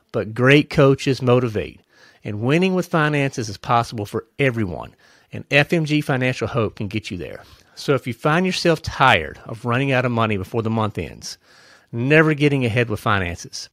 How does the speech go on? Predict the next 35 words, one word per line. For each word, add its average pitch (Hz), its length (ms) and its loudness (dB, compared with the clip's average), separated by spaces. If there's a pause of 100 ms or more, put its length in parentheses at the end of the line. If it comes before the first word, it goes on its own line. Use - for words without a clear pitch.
(400)
or 135 80 -2
if - 100 -6
you're 233 80 -4
just 277 220 -4
tired 139 280 2
of 104 100 2
living 107 260 0
paycheck 120 420 -2
to 110 80 -8
paycheck, 135 440 -2 (680)
F 139 240 0
M 165 180 0
G 135 220 0
Financial 110 540 -2
Hope 107 360 -4 (340)
can 131 120 -6
provide 113 380 4
the 165 80 -6
support 156 580 0
you 123 300 0
need 123 380 0 (260)
to - 100 -8
start 120 400 2
your 147 120 0
path 92 420 2
towards 98 300 -8
financial 95 480 -6
freedom. - 340 -6 (400)
Visit 120 480 0 (100)
the 113 120 -2
lion 143 500 0
within 104 500 -2 (400)
dot 123 300 2
us - 380 -4 (100)
slash 107 500 -2